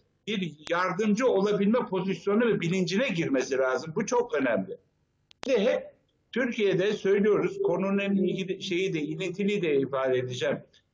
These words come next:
Hep işte Cumhuriyet tarihinin en büyük konut kredi faiz kampanyasını başlattı Cumhurbaşkanımız, e, dar gelirli vatandaşlar. Dedi ki bunu orta ve üst gelir grubuna göre olması lazım dedik.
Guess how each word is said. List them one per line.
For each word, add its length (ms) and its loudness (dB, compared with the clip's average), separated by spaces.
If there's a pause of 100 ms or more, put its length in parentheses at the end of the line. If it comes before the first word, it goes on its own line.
(160)
Hep 280 -4 (360)
işte 400 -2
Cumhuriyet 460 0
tarihinin 760 -2
en 260 0
büyük 240 -2
konut 260 -2
kredi 600 0
faiz 540 -2
kampanyasını 640 0
başlattı 520 -2
Cumhurbaşkanımız, 920 -2 (360)
e, 40 -10
dar 400 2
gelirli 340 0
vatandaşlar. 680 -2 (400)
Dedi 240 0
ki 160 -2
bunu 140 2
orta 440 2
ve 140 0
üst 180 -6
gelir 220 0
grubuna 460 0
göre 200 2
olması 460 2
lazım 420 0
dedik. 280 -4